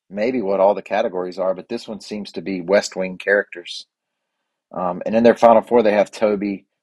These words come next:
President Bartlett, Josh Lyman, and Leo. Um, and they end up with Josh Lyman as the, as the champion. Um, wow, it, it'd be hard for me to, uh, I don't know, Toby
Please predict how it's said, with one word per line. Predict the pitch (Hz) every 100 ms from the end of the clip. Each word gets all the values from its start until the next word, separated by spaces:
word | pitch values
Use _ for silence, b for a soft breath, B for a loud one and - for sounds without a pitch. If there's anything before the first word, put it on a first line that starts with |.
| _
President | 104 92 98
Bartlett, | 78 95 71 92 -
Josh | 98 95 -
Lyman, | 92 95 90 85 -
and | 92
Leo. | 95 98 85 80 _ _ _ _ _ 82
Um, | 95
and | 107
they | 120
end | 147
up |
with | 131
Josh | 123 127 123 110
Lyman | 113 139 113
as | 98 -
the, | 92 90 - _ _ _ _ _ _ _ _ _ _ _ 107
as | 110
the | 95
champion. | 85 117 123 120 82 76 _ _ _ _ _ _ _ -
Um, | 92 92 90 82 _ _ _ _ _
wow, | - 101 98 87
it, | 110 -
it'd | 110
be | 107
hard | 101 101 98 -
for | 92
me | 92 92 -
to, | 92 87
uh, | 90 87 - _ _ _ _ _ _ _ _ _
I | 90
don't | 92
know, | 90 82
Toby | - 107 110 104